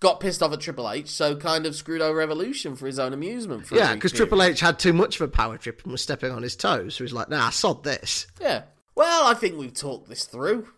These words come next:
Speaker 1: It's, it's never gonna go away. Although, like we say, at the moment, it's fairly died down, but it's just,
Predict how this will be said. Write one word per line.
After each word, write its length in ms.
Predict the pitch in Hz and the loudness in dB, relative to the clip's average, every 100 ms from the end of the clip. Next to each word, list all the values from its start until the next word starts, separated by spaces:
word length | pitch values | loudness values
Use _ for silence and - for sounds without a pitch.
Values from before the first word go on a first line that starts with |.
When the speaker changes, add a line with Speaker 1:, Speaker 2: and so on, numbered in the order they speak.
| _ | _
Speaker 1:
It's, 180 | 233 - | -10 -8
it's 160 | 226 | -6
never 180 | 254 269 | -2 0
gonna 140 | 269 233 | 0 0
go 240 | 190 175 | 4 4
away. 380 | 143 127 76 123 - | 2 -2 -6 -12 -6
Although, 160 | 165 | 0
like 180 | 170 165 | 2 2
we 60 | 151 | 0
say, 220 | 170 160 | 0 0
at 80 | 123 | -2
the 60 | |
moment, 420 | 127 202 269 147 110 | 0 4 4 2 -10
it's 160 | - | -14
fairly 320 | - 226 214 | -6 -4 -4
died 280 | 143 117 113 | -4 -6 -6
down, 280 | 151 165 113 | -4 -4 -4
but 100 | 127 | -8
it's 80 | 143 | -10
just, 280 | 175 170 | -10 -10